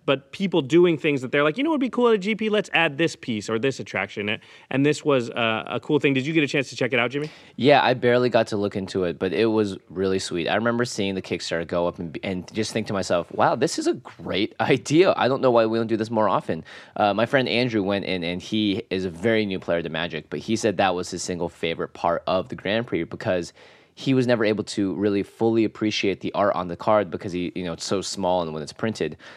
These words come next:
Speaker 2: But seeing all that stuff up close, seeing the different kinds of art and different kinds of artists that were out there and the vast ra-,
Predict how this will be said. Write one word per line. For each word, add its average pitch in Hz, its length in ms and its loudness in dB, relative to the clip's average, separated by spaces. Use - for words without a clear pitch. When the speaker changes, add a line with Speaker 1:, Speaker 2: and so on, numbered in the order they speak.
Speaker 2:
But 107 140 -2
seeing 120 280 0
all 110 100 2
that 92 120 -2
stuff 95 240 0
up 87 120 -4
close, 101 280 0
seeing 98 200 -2
the 95 60 0
different 90 420 -4
kinds 92 360 -4
of 90 100 -6
art 82 280 0
and 85 240 -8
different - 240 -8
kinds 90 200 -6
of 76 80 -6
artists 90 300 -2
that 78 100 0
were 80 120 -2
out 95 180 2
there 87 160 -2
and 78 140 -6
the 78 60 -8
vast 95 540 -8
ra-, 90 420 -2